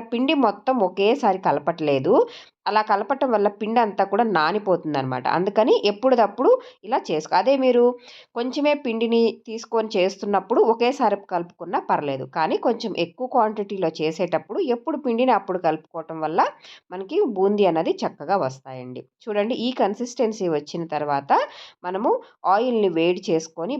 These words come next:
బాగా వేడి అయిన తర్వాత దీంట్లోకి బూందీ గెరిటలో ఇలా ఒక రెండు గెరిటలు పిండిని వేసుకొని,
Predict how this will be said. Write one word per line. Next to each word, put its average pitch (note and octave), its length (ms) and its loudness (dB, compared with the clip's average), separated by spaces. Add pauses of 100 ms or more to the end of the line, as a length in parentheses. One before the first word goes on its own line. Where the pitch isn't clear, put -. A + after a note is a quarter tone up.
బాగా F3+ 420 2
వేడి F3+ 300 2
అయిన G3 340 4
తర్వాత D#3 460 2 (140)
దీంట్లోకి F3 680 0
బూందీ F#3+ 380 2
గెరిటలో D#3+ 440 0 (380)
ఇలా E3 200 0 (160)
ఒక F3 180 -2
రెండు E3+ 280 0
గెరిటలు F3 460 2 (380)
పిండిని G#3 360 -2
వేసుకొని, D#3 600 -2